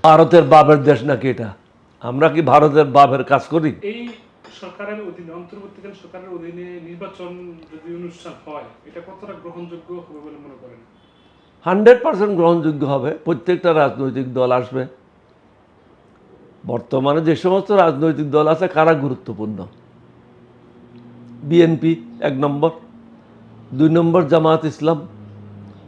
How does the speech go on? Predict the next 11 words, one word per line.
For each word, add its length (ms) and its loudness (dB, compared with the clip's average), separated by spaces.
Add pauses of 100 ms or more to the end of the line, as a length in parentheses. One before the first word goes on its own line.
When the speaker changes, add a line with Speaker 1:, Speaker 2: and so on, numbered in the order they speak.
(600)
Speaker 1:
তারপরে 420 4
আপনি 280 2
ধরেন 280 4
হেফাজত 520 2
আছে, 340 -2 (720)
ইসলামী 440 0
ঐক্যজোট 540 -2
আছে, 240 0
ইসলামিক 460 -4
দলগুলি 440 0
আছে, 320 -2